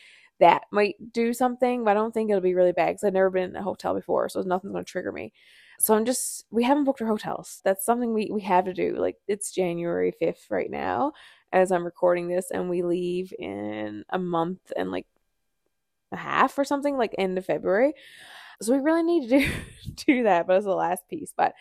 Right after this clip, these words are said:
that's three really important,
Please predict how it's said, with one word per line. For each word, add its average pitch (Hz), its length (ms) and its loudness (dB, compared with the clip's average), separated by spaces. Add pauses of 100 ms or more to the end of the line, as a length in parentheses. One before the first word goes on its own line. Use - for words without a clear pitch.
(300)
that's 233 320 4
three 220 440 -2
really 185 440 4
important, 190 840 -2